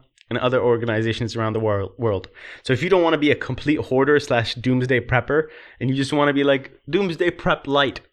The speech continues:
I wanna just casually prep for the end of the world <laughs> just to give myself a fighting chance.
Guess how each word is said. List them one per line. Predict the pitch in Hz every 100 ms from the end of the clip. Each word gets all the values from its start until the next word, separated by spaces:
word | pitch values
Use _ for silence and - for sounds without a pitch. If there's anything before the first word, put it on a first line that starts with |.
| _ _ _ _ _ _ _ _ _ _ _ -
I |
wanna | 123 139 143
just | 135 -
casually | 156 147 135 147 135 127
prep | - 135 127 - _ _
for | - 120
the | 127
end | 127
of | 123
the | 120
world | 127 127 127 - - - -
<laughs> | - - -
just | 107 117
to | 160
give | 143
myself | 143 139 131 117
a | 120
fighting | - 131 131 123
chance. | 127 117 117 -